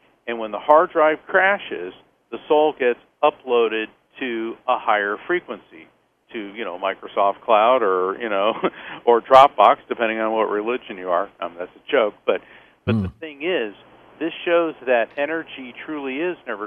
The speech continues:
Speaker 1: created or destroyed, only transferred from one form to another. And so that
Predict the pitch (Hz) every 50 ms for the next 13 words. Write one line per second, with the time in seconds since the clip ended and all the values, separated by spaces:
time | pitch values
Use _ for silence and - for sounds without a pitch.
0 | - _ - 120 113 110 110 107 101 107 104 104 104 104 - _ _ 110 107 107
1 | 104 95 110 113 113 110 - - - 123 120 120 - - 123 110 - - 120 113
2 | 107 117 127 127 123 - - - 123 117 107 104 - - 113 101 98 104 127 160
3 | 185 - 117 92 92 92 - _ _ _ _ _ _ _ - 123 120 117 110 -
4 | - - 131 127 123 110 120 117 110 107